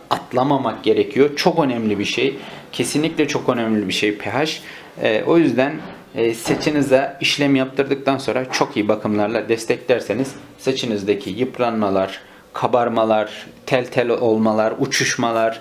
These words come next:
birbirine girmeler, taramakta zorlanmalar, bunların hepsinin önüne geçmiş olursunuz. Özellikle açma işleminden sonra, ombrelerden, röflelerden sonra bu işlemlerden sonra saçı çok iyi bakımlarla desteklemek gerekiyor. Aynı şekilde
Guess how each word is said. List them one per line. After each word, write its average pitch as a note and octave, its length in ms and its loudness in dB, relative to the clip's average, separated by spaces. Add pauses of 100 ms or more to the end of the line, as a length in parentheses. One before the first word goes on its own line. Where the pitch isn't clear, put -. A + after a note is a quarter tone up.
(220)
birbirine A#2+ 540 2
girmeler, A#2 600 0
taramakta A#2+ 680 0
zorlanmalar, A2+ 1080 2 (220)
bunların A#2 280 0
hepsinin C3+ 480 0
önüne A2+ 280 -2
geçmiş A2 400 -4
olursunuz. A2+ 500 -2 (360)
Özellikle C3 640 4 (420)
açma C3+ 300 2
işleminden B2+ 640 2
sonra, A#2+ 280 2
ombrelerden, A#2+ 800 2
röflelerden A#2 800 2
sonra G#2+ 520 2
bu D#3 120 6
işlemlerden G2+ 720 0
sonra C3+ 260 0
saçı - 320 -2
çok - 260 -4
iyi G2+ 120 -2
bakımlarla G#2 600 0
desteklemek G#2 640 -2
gerekiyor. F#2+ 420 0
Aynı B2 140 -2
şekilde A2 420 0